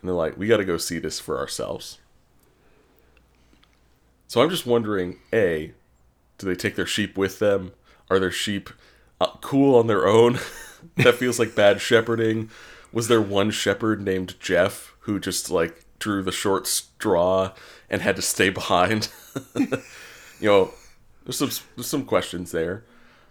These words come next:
But they do. They go, as you said, they go confirm everything. Everyone who hears what they said, they're amazed. Mary commits what they say to memory, confirming once again that she did in fact know.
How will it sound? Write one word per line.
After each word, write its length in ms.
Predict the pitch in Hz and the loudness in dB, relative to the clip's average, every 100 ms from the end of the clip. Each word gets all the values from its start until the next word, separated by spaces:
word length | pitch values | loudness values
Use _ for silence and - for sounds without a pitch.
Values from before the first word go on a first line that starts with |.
| _ _ _ _ | _ _ _ _
But 100 | 117 | 0
they 120 | 135 | 0
do. 200 | 135 196 | 2 0
They 140 | 92 | 2
go, 320 | 90 120 123 120 | 6 8 8 6
as 160 | 113 | 4
you 40 | 110 | -2
said, 440 | - 101 104 95 | 0 2 2 0
they 80 | 95 | -6
go 160 | 95 101 | -4 -4
confirm 580 | 98 92 - 113 127 135 | -4 -10 -4 -2 0 0
everything. 680 | 101 101 107 107 85 85 104 _ _ _ _ _ _ _ | -2 -4 -8 -6 -6 -6 -12 _ _ _ _ _ _ _
Everyone 420 | 110 135 139 120 | 0 0 0 0
who 180 | 117 107 | -2 -4
hears 400 | - 131 156 127 | -4 -2 -2 -2
what 100 | 117 | -4
they 140 | 101 | -4
said, 640 | 101 - - 147 95 90 113 - _ _ _ _ | -4 -6 -4 -2 0 0 -2 -16 _ _ _ _
they're 180 | - 110 | 0 0
amazed. 800 | 104 95 127 113 85 117 - - _ - _ _ _ _ _ _ _ _ | 2 0 0 0 -2 -4 -8 -12 _ -20 _ _ _ _ _ _ _ _
Mary 600 | 104 110 135 151 151 135 - _ | -4 -2 0 0 -2 -6 -14 _
commits 520 | - 113 117 160 - | -8 -4 -2 -2 -4
what 140 | 143 139 | -8 -4
they 120 | 120 | -4
say 280 | 120 113 110 | 0 -2 -2
to 80 | |
memory, 640 | 95 101 107 98 80 85 90 | -2 -2 -2 -2 -4 -4 -6
confirming 800 | - 98 - 123 123 123 107 90 | -6 -10 -2 0 0 -2 -4 -6
once 280 | 127 165 | -6 -4
again 560 | 147 113 139 110 92 95 | -6 -4 -2 -2 -4 -6
that 220 | 92 95 | -4 -4
she 220 | - - 110 | -4 -8 -6
did 260 | 127 139 | -2 0
in 140 | 135 117 | -2 -4
fact 400 | 113 107 110 - | -2 -4 -4 -8
know. 540 | 95 113 85 78 90 | -2 0 0 -2 -6